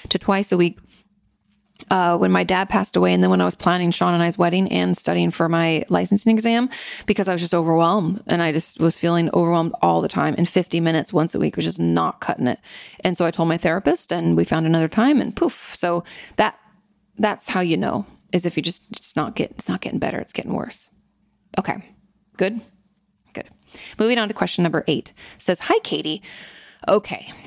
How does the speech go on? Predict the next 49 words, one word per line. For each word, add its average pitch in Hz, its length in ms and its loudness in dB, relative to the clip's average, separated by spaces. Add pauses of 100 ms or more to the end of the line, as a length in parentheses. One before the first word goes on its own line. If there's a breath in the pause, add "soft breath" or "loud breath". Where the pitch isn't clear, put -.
(280 loud breath)
Is 294 180 2
it - 120 -4
normal 170 500 4
that - 100 2
after 220 280 -2
sessions 190 400 0
with 180 160 0
my 262 140 4
therapist, - 600 -2
I 185 40 -2
spend 190 240 -2
a 185 60 4
lot 180 460 4
of 202 100 -4
time 170 340 0
running 196 300 4
through 190 220 2
conversations 190 960 2
in 196 120 6
my 214 120 4
head? 240 360 2 (640 soft breath)
It 185 100 -2
usually 330 240 2
starts 240 280 -2
with 220 120 2
things 208 240 2
I 175 100 4
say, 196 560 0
I 190 100 2
may 185 260 4
say, - 380 -2 (200 loud breath)
or 185 200 4
bring 180 360 2
up, 123 220 -4 (240 loud breath)
but 196 100 2
I 220 80 0
find 285 240 2
myself 277 360 2
answering 220 380 2
for 170 140 0
my 175 120 2
therapist 165 520 0
too. 269 360 0
You're 214 120 2
playing 269 260 2
it 302 100 0
out. - 180 -2
That's - 160 -6
fine. - 200 -4